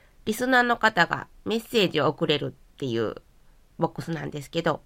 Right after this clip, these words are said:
そこに誰かからしらお便りが来たら今年はいいなと思ってたんですけれども、なんと、そう思った数日後に早々に願いが叶いましてですね、えー、もう二月今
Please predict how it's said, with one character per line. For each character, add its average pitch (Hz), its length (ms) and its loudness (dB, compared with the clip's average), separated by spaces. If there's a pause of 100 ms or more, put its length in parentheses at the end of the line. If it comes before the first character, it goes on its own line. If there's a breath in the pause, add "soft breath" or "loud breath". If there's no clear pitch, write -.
(760 soft breath)
そ 226 100 -10
こ 247 120 2
に 214 320 0
誰 233 220 4
か - 160 -12
か 226 200 -2
ら 202 140 0
し 185 160 -4
ら 165 220 -2
お 180 80 -2
便 247 320 0
り 180 100 -4
が 156 140 -6
来 - 100 -20
た 185 160 0
ら 160 240 -6
今 175 140 -6
年 208 260 -4
は 226 160 4
い 254 200 -2
い 202 40 -6
な 240 260 -2
と - 140 -8
思 175 140 0
っ 180 80 -4
て 175 100 -6
た 147 140 -10
ん 127 40 -12
で 127 140 -14
す - 80 -20
け 156 100 -8
れ 147 120 -8
ど 165 100 -8
も、 214 220 2 (760 soft breath)
な 233 180 4
ん 220 60 -2
と、 - 180 0 (420)
そ 220 220 0
う 240 120 -10
思 240 180 4
っ - 60 -6
た - 160 -2
数 269 300 4
日 247 280 -2
後 226 180 2
に 226 240 -2
早 294 300 2
々 277 220 2
に 269 160 -2
願 262 300 4
い 233 60 -2
が 196 100 -4
叶 240 320 -2
い 240 80 -2
ま 240 160 0
し - 60 -10
て 175 120 -2
で 170 60 0
す 185 80 -6
ね、 175 220 -4 (580 loud breath)
え 196 200 2
ー、 - 20 0
も 202 140 4
う 185 40 4
二 233 140 0
月 190 300 0
今 - 440 -2